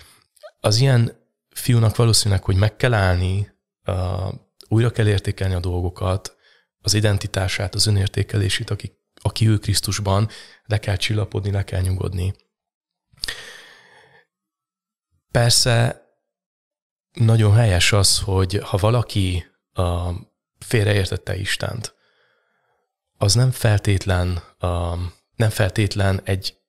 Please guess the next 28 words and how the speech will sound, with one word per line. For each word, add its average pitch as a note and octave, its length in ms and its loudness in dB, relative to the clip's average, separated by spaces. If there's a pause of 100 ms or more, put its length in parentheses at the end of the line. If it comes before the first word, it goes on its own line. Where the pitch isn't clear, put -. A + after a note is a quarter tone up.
(280)
egy G2+ 160 -2
olyan G#2+ 240 2
dolog, G2+ 280 2
amit, F2+ 340 0
ö, E2+ 380 -2 (160)
amit F#2 280 -4
szégyelni G2+ 540 2
kell, G2 160 -4
amit F2+ 240 -2
bánni G2 340 2
kell, F#2+ 320 0 (880)
hanem G#2 580 2 (460)
el D3+ 160 0
kell A2 140 2
ismerni F#2+ 600 0
azt, G2+ 240 0
amikor G2+ 320 -2
hibázunk. F#2 720 -2 (640)
És G#2 260 0
Isten A#2 400 2
lehet, A#2 320 4
hogy - 340 -2
direkt G#2 460 0
engedi G2+ 420 2
meg G2+ 260 2
azt F#2 200 0
a - 20 -2
hibát, G2 600 -2